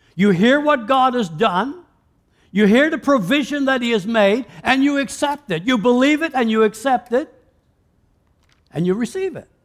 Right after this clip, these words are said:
Grace and faith work together, and they must be in balance. The profound truth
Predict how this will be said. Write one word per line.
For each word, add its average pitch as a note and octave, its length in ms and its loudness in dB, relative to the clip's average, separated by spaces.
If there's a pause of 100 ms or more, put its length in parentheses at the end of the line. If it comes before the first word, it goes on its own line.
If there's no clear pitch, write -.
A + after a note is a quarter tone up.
(1080)
Grace C4 380 0
and B3 180 -2
faith A#3+ 400 -2
work C4+ 240 0
together, A3+ 540 -2
and A3+ 160 0
they A3 140 2
must C4 360 -6
be C4+ 120 -6
in C4+ 100 -4
balance. B3 680 -8 (1040)
The F#3 60 -6
profound D#4+ 680 0
truth F3 580 -2